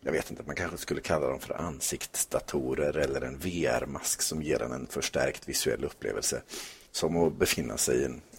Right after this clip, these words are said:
annan värld. Och att se på dokumentärfilm eller livesänd material med hjälp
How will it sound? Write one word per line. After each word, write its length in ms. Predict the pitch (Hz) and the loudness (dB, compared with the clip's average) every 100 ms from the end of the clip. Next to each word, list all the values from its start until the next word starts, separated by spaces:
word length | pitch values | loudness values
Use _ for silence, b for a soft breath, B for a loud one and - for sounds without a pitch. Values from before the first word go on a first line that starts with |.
| - | 0
annan 340 | 69 52 67 | 0 0 -4
värld. 400 | 64 58 82 - - - _ _ _ _ _ _ - - _ - | 0 2 0 -4 -14 -20 _ _ _ _ _ _ -16 -16 _ -4
Och 180 | 82 87 | 4 6
att 140 | 85 - | 6 6
se 300 | - 104 90 | 6 6 4
på 160 | - | 4
dokumentärfilm 1080 | 80 82 - 78 78 92 69 - 95 92 76 | 2 0 0 -2 2 2 2 0 2 2 2
eller 160 | 65 64 85 85 | 0 4 6 6
livesänd 760 | 67 - - 69 82 80 - | 4 4 4 2 0 -6 -6
material 640 | 80 80 - 71 64 78 78 | -6 -4 0 2 4 2 0
med 140 | 82 | -4
hjälp 180 | 82 | -6